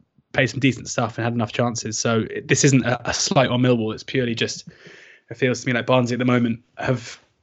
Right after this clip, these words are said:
found a way of playing fairly well, but, but are really struggling to pick up the points. And it, it's not over till it's over. Um, but this was a, you know, especially with what happened at Reading,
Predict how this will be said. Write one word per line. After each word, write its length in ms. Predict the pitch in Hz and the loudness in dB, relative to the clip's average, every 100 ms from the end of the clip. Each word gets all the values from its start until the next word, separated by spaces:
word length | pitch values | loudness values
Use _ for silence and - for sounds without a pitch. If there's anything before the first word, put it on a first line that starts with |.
| 123 | -4
found 300 | - 139 131 | 4 6 8
a 60 | |
way 160 | 127 127 | 8 8
of 100 | 117 | 4
playing 260 | 135 127 113 | 2 -2 0
fairly 280 | 131 120 | -2 0
well, 320 | 120 120 113 107 - | 0 0 -2 -6 -8
but, 200 | 113 90 _ | -8 -8 _
but 260 | 101 104 | -10 -4
are 60 | 135 | 0
really 180 | 120 117 | 2 2
struggling 300 | - 117 113 | 0 -2 -2
to 80 | - | -6
pick 160 | - | -8
up 80 | 117 | -8
the 60 | 113 | -4
points. 380 | - 113 - | -2 -2 -2
And 240 | 113 110 104 - - - - - - - - - - - - _ | 0 0 0 -10 -20 -16 -12 -10 -8 -8 -10 -12 -14 -16 -18 _
it, 260 | - - - | -4 -4 2
it's 240 | 151 139 - | 4 4 8
not 180 | 160 | 12
over 200 | 147 143 | 12 10
till 180 | 135 143 | 6 4
it's 160 | 143 - | 2 6
over. 380 | 143 131 143 143 _ | 4 6 2 -2 _
Um, 560 | - 123 120 117 117 113 _ _ _ _ - | -4 -2 -2 -4 -6 -8 _ _ _ _ -10
but 120 | 127 | -2
this 180 | 123 - | -2 0
was 160 | 120 | -2
a, 280 | 120 113 - - | 2 0 -2 -8
you 80 | 127 | -6
know, 80 | |
especially 440 | 117 - 127 - 120 | -4 0 -2 0 -2
with 80 | 113 | -2
what 100 | 113 | -2
happened 360 | 123 123 113 | -2 -2 -4
at 160 | 113 113 | -2 4
Reading, 380 | 123 120 110 | 4 4 0